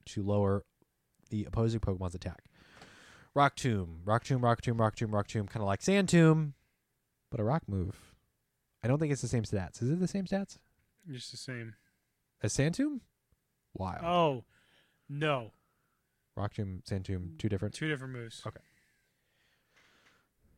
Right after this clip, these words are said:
Speaker 1: But it lowers, guaranteed to lower the Pokemon's attack.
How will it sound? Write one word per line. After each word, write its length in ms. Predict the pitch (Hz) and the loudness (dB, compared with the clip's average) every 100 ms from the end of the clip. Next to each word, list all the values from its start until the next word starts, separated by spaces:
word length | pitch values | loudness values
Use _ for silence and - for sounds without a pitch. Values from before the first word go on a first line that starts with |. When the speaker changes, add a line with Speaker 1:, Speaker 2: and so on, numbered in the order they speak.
| _ _ - | _ _ -2
Speaker 1:
But 120 | 147 | 2
it 40 | 151 | 4
lowers, 460 | 147 139 120 - | 4 4 0 -4
guaranteed 320 | - 135 123 123 | 6 8 8 6
to 60 | |
lower 220 | 117 110 | 6 8
the 80 | 104 | 8
Pokemon's 320 | 110 98 101 | 6 4 2
attack. 360 | 92 104 101 - | 0 2 2 0